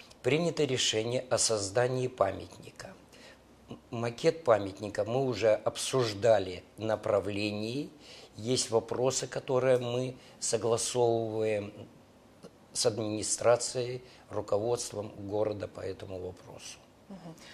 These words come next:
Speaker 2: И всё-таки, может быть, уже есть какой-то первоначальный эскиз? Как будет выглядеть этот памятник?
Speaker 1: Есть, эскиз есть, всё есть. Воин в камуфляже, с, с оружием,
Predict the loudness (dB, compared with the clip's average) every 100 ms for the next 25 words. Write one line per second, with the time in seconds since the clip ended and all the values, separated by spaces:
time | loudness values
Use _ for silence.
0 | -12 -8 -4 -4 -4 -8 -8 -8 -10 -12
1 | -12 -10 -8 -8 -10 -10 -10 -10 -10 -10
2 | -10 -10 -8 -6 -6 -8 -8 -6 -2 -2
3 | -2 -4 -4 -4 -2 -4 -6 -12 -12 -14
4 | -12 -12 -12 -8 -6 -8 -6 -2 0 2
5 | 0 -2 -2 -2 0 2 4 2 -2 -2
6 | 0 0 -4 -4 -2 -2 2 4 4 4
7 | 0 2 2 -2 -8 -20 -20 -20 -20 -20
8 | -20 -20 -20 -20 -20 -20 -14 -6 4 8
9 | 8 8 2 -6 0 2 2 0 2 8
10 | 10 10 6 0 -4 -10 -20 -20 -20 -16
11 | -16 -8 -2 4 6 8 6 4 4 6
12 | 6 4